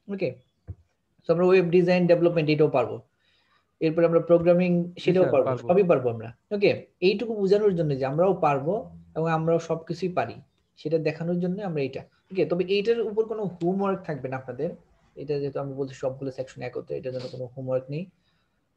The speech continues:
Speaker 1: আর আজকের জন্য যে সবাই যেহেতু আছে, সবাইরই আমি দিয়ে দিব যে আজকে সব, সব section সবাই present আছে এরকম, যদিও অনেকগুলো student
Speaker 2: স্যার,
Speaker 1: কিন্তু
Speaker 2: এটুক তাহলে স্যার আমাদের ইয়ে করা, স্যার, এই যে ওয়েবসাইটে আপলোড দেওয়া, স্যার, এটা দেখাই দেন যে এটুকু coding করছি, যাতে এতটুকুই স্যার শো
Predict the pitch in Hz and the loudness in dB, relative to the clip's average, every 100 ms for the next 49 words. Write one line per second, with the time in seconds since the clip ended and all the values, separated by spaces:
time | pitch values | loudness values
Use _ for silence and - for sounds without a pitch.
0 | - 131 131 - - _ _ _ 139 135 | -8 -4 -2 -4 -10 _ _ _ -8 -8
1 | - 156 151 151 151 151 143 143 143 135 | -6 -6 -2 -2 0 0 -2 -4 -4 -2
2 | 156 151 151 - 135 143 143 135 135 190 | -2 -4 -8 -10 -8 -4 -4 -4 -8 -10
3 | - - 156 156 160 151 151 135 - 143 | -12 -6 -2 0 0 -2 -4 -8 -16 -14
4 | 139 135 127 131 131 120 _ 127 - 135 | -10 -10 -8 -8 -8 -12 _ -18 -10 -8
5 | 127 _ _ _ 131 - 123 _ 123 - | -8 _ _ _ -20 -20 -20 _ -20 -12
6 | 127 123 123 - - 120 117 123 - - | -10 -10 -16 -20 -18 -16 -16 -20 -20 -20
7 | 117 120 139 165 160 139 135 143 131 - | -20 -12 -8 -4 -4 -6 -12 -10 -12 -10
8 | 127 127 135 147 156 180 _ 180 175 170 | -14 -10 -6 -6 -8 -14 _ -6 -4 -2
9 | 180 165 165 156 160 165 147 143 131 143 | -2 0 -2 -4 -2 -2 0 -2 -2 -2
10 | 143 139 143 151 - 156 143 139 151 143 | -4 -2 -6 -6 -4 -2 -2 -2 -8 -8
11 | 143 135 131 123 123 117 117 113 117 _ | -8 -6 -6 -4 -4 -4 -6 -10 -14 _
12 | _ 127 127 139 127 135 135 127 120 _ | _ -16 -14 -18 -20 -20 -18 -20 -20 _
13 | 123 123 _ _ _ _ _ _ _ - | -20 _ _ _ _ _ _ _ _ -20
14 | 127 143 139 147 151 - 139 | -12 -12 -12 -18 -16 -16 -16